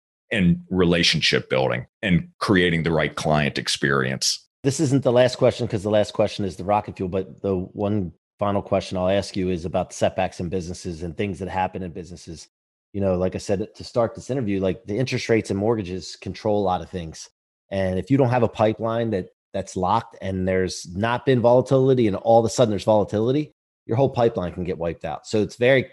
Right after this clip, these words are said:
Speaker 2: you know, it's something that you gotta be careful of. So that's just an example in business of a setback or a red alert type thing, like, every, all hands on deck. But what do you see in, uh, when, when setbacks happen in business or,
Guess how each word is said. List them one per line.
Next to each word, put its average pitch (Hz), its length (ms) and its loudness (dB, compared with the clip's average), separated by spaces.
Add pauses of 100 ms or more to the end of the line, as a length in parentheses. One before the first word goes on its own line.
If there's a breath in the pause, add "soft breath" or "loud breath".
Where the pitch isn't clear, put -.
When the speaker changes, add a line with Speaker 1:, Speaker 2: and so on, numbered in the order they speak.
Speaker 2:
you 110 160 -2
know, 101 100 4
it's - 120 -4
something 131 240 2
that 110 160 0
you 104 40 0
gotta 107 140 4
be 98 160 2
careful 127 380 4
of. 92 100 2
So 104 140 -2
that's 127 220 2
just - 160 -10
an 117 40 -4
example 110 400 -4
in 135 80 -4
business 92 320 -8
of 175 80 -14
a 90 40 -16
setback 98 600 -4 (320)
or 123 460 4
a 101 280 4 (120)
red 117 160 2
alert 110 400 2
type 107 200 0
thing, 110 240 0
like, 90 180 -2
every, 117 320 0
all 117 160 2
hands 120 320 0
on 123 100 2
deck. 113 260 0 (220)
But 127 180 2
what 156 140 4
do 190 60 6
you 175 180 6
see 151 520 4
in, 113 340 6
uh, 101 340 4
when, 110 240 2
when 104 140 -2
setbacks 135 380 2
happen 117 220 2
in 104 100 2
business 104 340 0
or, 90 160 -6